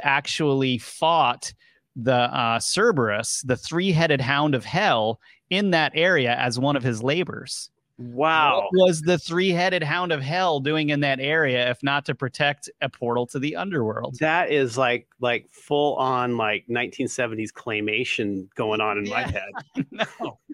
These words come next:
Speaker 1: It's bizarre. And there are other areas, like, very strange, like, that area, that whole area has very strange things. Now, one of the weird things that I found is in almost every single case where I could find a portal, whether it be Saint Patrick's Purgatory, Mount Vesuvius,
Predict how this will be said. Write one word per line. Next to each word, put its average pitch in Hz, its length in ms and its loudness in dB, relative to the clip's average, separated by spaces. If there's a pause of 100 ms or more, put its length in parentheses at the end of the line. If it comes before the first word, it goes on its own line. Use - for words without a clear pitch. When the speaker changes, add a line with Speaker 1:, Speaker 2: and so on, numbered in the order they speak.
(600)
Speaker 1:
It's 208 240 -2
bizarre. 202 500 0
And 208 160 0
there 254 200 2
are 208 240 0
other 220 360 2
areas, 175 680 0
like, 123 260 -2
very 160 460 2
strange, 151 720 0
like, 127 200 -2
that 151 220 2
area, 143 380 2
that 113 160 -2
whole 165 260 2
area 131 300 2
has 110 160 -2
very 123 200 0
strange 120 300 -4
things. 123 240 -4
Now, 123 160 0 (520)
one 196 200 0
of 277 80 -2
the 220 100 0
weird 156 380 0
things 156 240 -2
that 127 140 0
I 113 100 0
found 143 380 0
is 113 100 0
in 120 140 0
almost 131 440 0
every 190 280 2
single 156 340 2
case - 380 0
where 117 100 4
I 123 120 4
could 135 140 -4
find 120 280 0
a 107 40 0
portal, 104 400 2
whether 117 200 2
it 110 100 -2
be 120 120 -2
Saint 135 260 0
Patrick's 131 380 -2
Purgatory, 123 600 -2
Mount 127 260 0
Vesuvius, 120 800 0